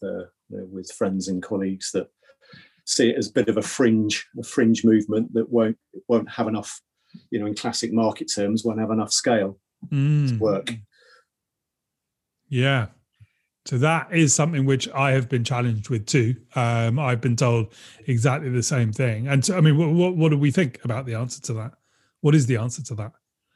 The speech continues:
Speaker 2: That regenerative is never gonna basically solve the food issues at the scale that need to be solved, for example. Um, what, what is the, what is the response to that,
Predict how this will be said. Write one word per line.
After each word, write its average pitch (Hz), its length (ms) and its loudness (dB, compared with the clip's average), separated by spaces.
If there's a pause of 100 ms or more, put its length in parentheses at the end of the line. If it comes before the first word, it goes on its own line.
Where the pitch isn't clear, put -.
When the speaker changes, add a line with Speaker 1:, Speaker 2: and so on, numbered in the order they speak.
(420)
Speaker 2:
That 131 140 2
regenerative 135 680 2
is 147 220 2
never 131 320 2
gonna 120 300 0 (260)
basically 127 580 -2
solve 120 580 0 (340)
the 135 120 2
food 135 400 4
issues 123 580 -2
at 139 180 -4
the 135 80 -4
scale 120 440 -2
that 135 160 -8
need 127 240 -4
to - 80 -16
be 123 100 -8
solved, 107 280 -10
for 123 160 -8
example. 107 560 -10 (600)
Um, 113 960 -2
what, 139 200 -2
what 123 180 0
is 110 140 0
the, 120 180 -2
what 143 160 -2
is 120 140 -2
the - 80 -4
response 120 520 -4
to - 160 -4
that, 107 280 -8